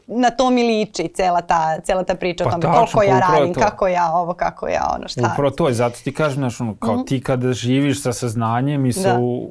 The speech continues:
Speaker 2: usađenim osjećajem ljubavi prema svojoj zemlji, prosto nemaš potrebu da je toliko eksponiraš.
Speaker 1: Da.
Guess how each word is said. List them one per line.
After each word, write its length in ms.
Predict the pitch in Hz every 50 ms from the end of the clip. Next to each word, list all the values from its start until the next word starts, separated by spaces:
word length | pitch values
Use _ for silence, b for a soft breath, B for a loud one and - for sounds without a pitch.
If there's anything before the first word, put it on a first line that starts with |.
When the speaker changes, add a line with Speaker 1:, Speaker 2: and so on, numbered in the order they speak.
| - - _
Speaker 2:
usađenim 720 | - - 143 131 127 - - 156 143 123 131 131 127 127 127
osjećajem 460 | 139 143 127 - 120 - - 123 117
ljubavi 280 | 123 123 127 135 135 120
prema 280 | - - 123 117 113
svojoj 260 | 104 - - 131 127 113
zemlji, 340 | 104 117 123 127 135 131
prosto 380 | 117 - - 120 117 - - 135
nemaš 420 | 123 120 123 127 147 143 127 -
potrebu 600 | - _ - 135 151 165 165 - 175 170 147 147
da 80 | 143 139
je 60 | 131 127
toliko 520 | - 135 135 135 135 135 - - 123 107 b b b b b b b -
eksponiraš. 720 | 117 107 - - 214 208 98 175 165 - - - - - _ _ _ _
Speaker 1:
Da. 260 | - 202 214 202 185